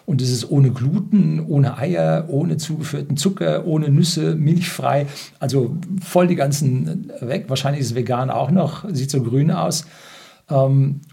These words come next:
und dann am Ende zwischen zwei Euro fünfzig und drei Euro die Portion. Das heißt, da gibt man zehn Euro am Tag aus,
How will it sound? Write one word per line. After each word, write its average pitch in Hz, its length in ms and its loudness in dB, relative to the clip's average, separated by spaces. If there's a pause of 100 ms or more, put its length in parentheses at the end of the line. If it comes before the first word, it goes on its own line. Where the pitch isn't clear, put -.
(120)
und 190 240 6
dann 156 220 2
am 139 120 0
Ende 180 440 2
zwischen - 300 -2
zwei 143 280 -4
Euro 143 180 -4
fünfzig - 480 -6
und 131 80 0
drei - 300 -4
Euro 147 280 -2
die 139 120 -2
Portion. 147 560 -4
Das - 120 -4
heißt, 160 220 -4
da 135 60 -6
gibt 196 200 -10
man 123 200 -4 (240)
zehn 185 360 2
Euro 156 360 0
am 139 160 2
Tag 147 420 -4
aus, - 360 -2